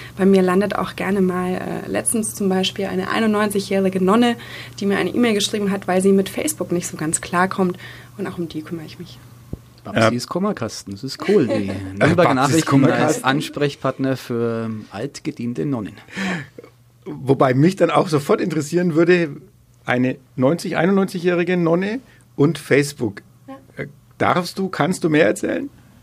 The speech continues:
Speaker 1: Ähm, ja, tatsächlich wird's ein bisschen zu weit gehen. Ähm, sie hat einen Artikel von mir in der Zeitung gelesen und hat mir dann geschrieben. Und, ähm, ja,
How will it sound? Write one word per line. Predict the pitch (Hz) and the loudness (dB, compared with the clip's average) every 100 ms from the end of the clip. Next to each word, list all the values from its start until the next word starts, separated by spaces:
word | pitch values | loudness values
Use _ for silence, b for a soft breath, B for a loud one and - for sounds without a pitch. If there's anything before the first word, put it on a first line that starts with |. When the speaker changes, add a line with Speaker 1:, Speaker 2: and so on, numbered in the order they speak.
| - B B B B - | -20 B B B B 0
Speaker 1:
Ähm, | 226 233 240 233 226 - - | 2 4 4 4 2 -2 -8
ja, | - 214 208 | -2 0 0
tatsächlich | 208 208 233 240 226 | -2 2 2 4 2
wird's | 220 | 2
ein | 214 | 2
bisschen | 214 202 | 0 -2
zu | 196 180 | -2 -8
weit | 185 196 262 - | -6 -4 -4 -4
gehen. | 247 247 247 | -2 0 0
Ähm, | - 196 202 202 196 - - - | 2 4 4 4 0 -4 -6 -6
sie | 208 214 | 0 0
hat | 202 - | 0 -2
einen | 220 214 202 202 | -2 -2 -2 -4
Artikel | 208 294 302 262 | -4 -4 -2 -2
von | 254 226 | 0 0
mir | 226 220 | 2 0
in | |
der | 185 | -2
Zeitung | 190 254 277 | -2 0 2
gelesen | 226 220 226 208 | 4 4 4 2
und | 196 | -2
hat | 202 | -2
mir | 196 | 2
dann | 196 | 4
geschrieben. | 185 - 233 240 254 247 B B B B - | 4 0 0 2 2 0 B B B B -4
Und, | 208 214 214 208 | 0 2 2 0
ähm, | 196 190 190 190 190 196 | 2 4 4 4 2 0
ja, | 156 | -4